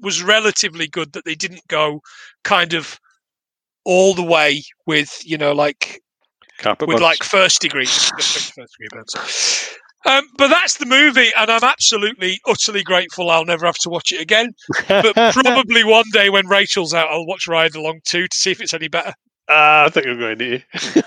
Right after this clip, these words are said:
Speaker 1: I think I might do, yeah. Uh, again, m-, for me, the, the winners there were the fact that, uh, and it was a real kind of reveal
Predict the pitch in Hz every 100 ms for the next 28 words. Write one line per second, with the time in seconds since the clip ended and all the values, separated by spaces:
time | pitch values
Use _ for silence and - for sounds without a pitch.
0 | - - - - 220 320 294 277 233 190
1 | 185 160 151 156 165 160 - - - 254
2 | 233 254 233 269 302 294 - _ 208 220
3 | _ - 226 208 233 233 220 220 _ 202
4 | 196 202 185 220 208 202 - 190 185 185
5 | 165 175 170 - 190 - - 165 - -
6 | - - - - - 226 240 247 262 247
7 | 262 254 226 285 277 - 247 220 202 208
8 | 180 233